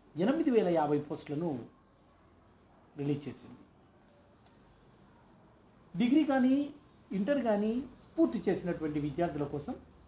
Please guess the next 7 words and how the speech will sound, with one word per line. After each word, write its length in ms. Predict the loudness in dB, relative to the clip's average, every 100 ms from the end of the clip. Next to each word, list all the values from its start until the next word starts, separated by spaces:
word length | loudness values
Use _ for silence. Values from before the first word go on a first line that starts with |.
| -4
లేదా 180 | 2 2 2 -6
పూర్తి 220 | -8 -8 -8
చేసినటువంటి 480 | -8 -8 -8 -6 -4
వారి 140 | -6 -8 -12
కోసం 200 | -12 -14 -16 -20 -20 -20 -20 -20 -20 -20 -20 -20 -20 -20 -20 -20 -20 -20 -20 -20 -20 -20 -20 -20 -20 -20 -20 -20 -6 4
నాన్ 200 | 4 4
టెక్నికల్ 400 | 0 -2 -2 -2